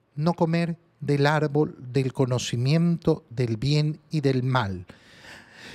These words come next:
Es muy importante que no, eh, no perdamos la referencia.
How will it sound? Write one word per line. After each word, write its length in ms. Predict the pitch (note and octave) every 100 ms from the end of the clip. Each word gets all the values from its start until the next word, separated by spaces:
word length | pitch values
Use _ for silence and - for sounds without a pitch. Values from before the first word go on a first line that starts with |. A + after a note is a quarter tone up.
| - -
Es 180 | D#3+
muy 140 | G3 A3+
importante 640 | A3 F3 - E3+ D3+ C#3
que 120 | C#3
no, 320 | C3 C#3 D3+ -
eh, 260 | A2+ G#2+ -
no 140 | A#2+
perdamos 600 | B2 B2+ C3 C3 C3 - -
la 220 | A2 G#2
referencia. 760 | G#2+ A#2 B2+ G#3 F#3 G#2 F2